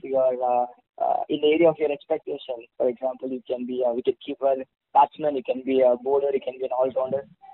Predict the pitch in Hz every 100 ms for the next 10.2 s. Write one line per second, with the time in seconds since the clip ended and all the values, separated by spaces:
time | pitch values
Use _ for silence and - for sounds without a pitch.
0 | - 175 185 202 - 208 165 143 180 190
1 | 202 196 _ _ 151 147 165 - 156 151
2 | 151 156 156 151 147 143 135 143 156 160
3 | - 135 143 139 - 139 147 156 - 143
4 | 147 147 135 135 139 139 - 160 151 143
5 | _ 151 151 156 147 135 - 147 147 143
6 | 131 147 143 147 151 165 139 131 135 -
7 | 156 147 - - - - - 151 160 165
8 | - - - 156 - 202 180 - 160 -
9 | 156 139 _ 131 147 151 160 156 143 139
10 | 135 143